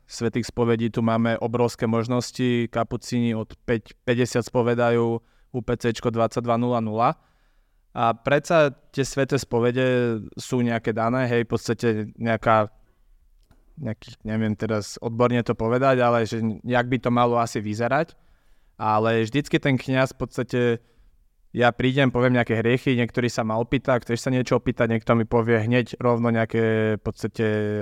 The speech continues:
rozrešenie. A teraz veľa ľudí, napríklad ja som zobral kamaráta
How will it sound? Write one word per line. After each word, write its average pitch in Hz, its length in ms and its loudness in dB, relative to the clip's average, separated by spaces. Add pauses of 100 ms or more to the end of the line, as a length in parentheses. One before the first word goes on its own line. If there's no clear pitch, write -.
rozrešenie. 135 720 0 (720)
A 113 40 -4 (100)
teraz 131 340 0
veľa 143 320 4
ľudí, 131 240 2
napríklad 123 400 2
ja 123 80 4
som 127 160 0
zobral 120 320 0
kamaráta 120 880 0